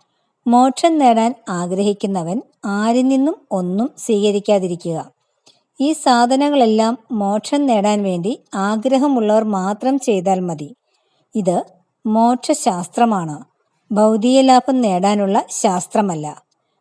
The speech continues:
മനസ്സിൽ ഭൗതിക ലാഭം കൊതിക്കുകയും മോക്ഷസാധനകൾ അനുഷ്ഠിക്കുകയും രണ്ടും കൂടി ആർക്കും സാധ്യമല്ല. മോക്ഷം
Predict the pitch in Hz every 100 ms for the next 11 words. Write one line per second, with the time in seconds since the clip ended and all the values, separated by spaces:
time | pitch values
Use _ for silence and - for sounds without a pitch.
0 | _ 208 208 208 - 220 381 _ _ 226
1 | 202 202 220 226 233 226 233 247 247 214
2 | 208 226 208 180 180 294 - _ _ _
3 | _ 214 220 233 - 311 294 247 233 240
4 | 233 247 - _ - 202 208 - 254 -
5 | 247 254 330 _ _ _ _ _ 240 240
6 | 269 339 277 214 208 - 196 190 202 -
7 | 233 247 247 175 170 208 185 160 156 -
8 | _ _ _ _ 208 214 226 - 254 254